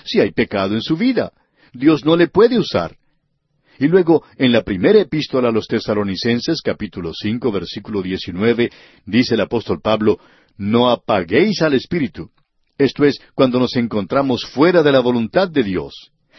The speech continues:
Y si estamos fuera de la voluntad de Dios, entonces Dios no nos puede usar. Si Dios quiere que usted esté en el África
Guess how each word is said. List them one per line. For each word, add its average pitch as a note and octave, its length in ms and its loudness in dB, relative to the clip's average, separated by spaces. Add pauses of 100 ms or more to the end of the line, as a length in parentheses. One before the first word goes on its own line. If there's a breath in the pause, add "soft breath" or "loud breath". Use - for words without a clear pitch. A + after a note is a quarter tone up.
Y F3 120 0
si D#3+ 140 -2
estamos D3+ 460 0
fuera F#3 380 2
de D#3+ 100 4
la C3+ 100 4
voluntad G2+ 500 -2
de F#2 120 -2
Dios, D#2 360 -8 (160 loud breath)
entonces D3+ 560 2
Dios G#2+ 340 2
no G2+ 300 0
nos G#2+ 220 -2
puede F3 300 0
usar. E2 380 -4 (680 soft breath)
Si F#3+ 140 -2
Dios F#3 260 0
quiere D3+ 200 2
que - 100 -8
usted C3+ 220 0
esté A#2+ 300 -2
en A#2+ 80 0
el F#2 120 -2
África G2 480 -2